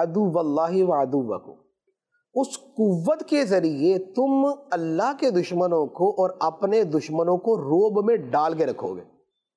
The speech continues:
अब आप देखें, एक चीज़ बयान की है, लेकिन दुनिया की हर रियासत और हर सल्तनत और हर हुकूमत की जान जो है ना, वो उस एक हुक्म के अंदर है।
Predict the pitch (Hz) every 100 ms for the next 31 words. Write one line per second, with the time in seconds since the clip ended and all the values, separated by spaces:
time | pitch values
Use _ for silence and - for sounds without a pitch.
0 | _ _ _ 190 233 226 170 202 226 -
1 | 233 277 - 254 190 180 180 147 185 131
2 | 107 - _ _ _ _ _ 139 160 175
3 | 226 247 214 120 147 156 175 214 226 220
4 | 220 190 110 156 202 151 135 147 160 214
5 | 202 180 143 147 165 - 139 139 170 190
6 | 185 156 131 151 170 127 143 147 170 170
7 | 180 120 113 143 180 240 214 208 208 190
8 | 190 185 160 139 131 123 110 104 -